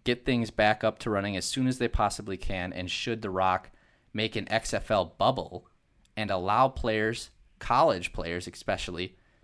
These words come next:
to come and join and play this game, and have, and should the X F L have a season before the N F L draft this year, kind of have their own college football season?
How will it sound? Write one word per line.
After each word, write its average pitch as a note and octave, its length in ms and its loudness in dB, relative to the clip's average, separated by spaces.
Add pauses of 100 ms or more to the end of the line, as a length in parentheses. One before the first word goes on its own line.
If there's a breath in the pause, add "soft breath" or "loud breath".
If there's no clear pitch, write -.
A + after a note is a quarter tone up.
to - 80 -8
come B2+ 260 0
and A2+ 140 -2
join A2 380 -2
and F2+ 120 -6
play A#2 220 -2
this A#2 180 -4
game, F#2+ 280 -4
and F2+ 100 -6
have, B2 340 0 (160)
and G2+ 140 -6
should A#2+ 180 -2
the A2 140 0
X A2+ 160 -4
F - 100 -12
L G2+ 100 -2
have G#2 240 0
a F#2+ 60 -8
season G#2+ 540 -4 (380 soft breath)
before A2 340 -2
the G#2 140 -4
N G#2+ 120 -2
F - 140 -4
L F#2+ 140 2
draft F#2+ 340 0
this - 160 -10
year, D#2 100 -10
kind G2+ 240 0
of F#2+ 60 -2
have F#2+ 180 -2
their F#2 200 -2
own F#2+ 280 -2
college F2+ 400 0
football E2+ 360 -4
season? - 360 -10